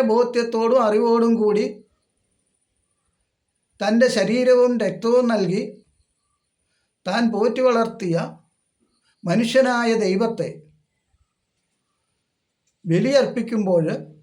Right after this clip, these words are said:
ബലിയാകുമ്പോൾ ആ ബലിയിൽ പൂർണ്ണമായ പങ്കാളിത്തം പരിശുദ്ധ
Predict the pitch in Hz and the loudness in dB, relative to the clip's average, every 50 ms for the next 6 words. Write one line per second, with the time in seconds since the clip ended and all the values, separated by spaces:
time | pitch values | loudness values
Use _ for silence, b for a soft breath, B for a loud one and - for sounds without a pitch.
0 | - - 165 165 196 254 254 214 190 202 247 247 254 233 214 190 180 165 151 - | -8 -4 -2 0 0 0 0 0 0 0 2 2 2 2 2 2 0 0 0 -2
1 | - - - - - - _ _ _ _ _ _ _ _ _ _ _ _ _ _ | -6 -8 -10 -16 -20 -20 _ _ _ _ _ _ _ _ _ _ _ _ _ _
2 | _ _ _ _ _ _ _ _ _ _ - 175 190 240 269 254 226 214 208 240 | _ _ _ _ _ _ _ _ _ _ -6 -2 0 0 2 2 2 2 2 2
3 | 262 254 254 220 190 190 - - - - - _ _ _ _ _ _ _ _ _ | 2 2 2 2 2 0 -2 -4 -6 -10 -18 _ _ _ _ _ _ _ _ _
4 | _ _ _ _ _ _ _ _ _ _ _ - 165 196 247 240 254 254 240 247 | _ _ _ _ _ _ _ _ _ _ _ -4 -2 0 0 0 0 0 0 0
5 | 247 247 247 254 254 - 220 196 196 208 214 220 220 214 208 - - 160 151 - | 0 2 4 4 2 2 0 -2 -2 0 0 2 2 2 0 0 -4 -6 -6 -10
6 | - - - _ _ _ _ _ _ _ _ _ _ _ _ _ _ _ _ _ | -14 -20 -20 _ _ _ _ _ _ _ _ _ _ _ _ _ _ _ _ _
7 | _ _ - 190 190 - - 214 208 | _ _ -4 -4 -4 -2 -2 -2 -2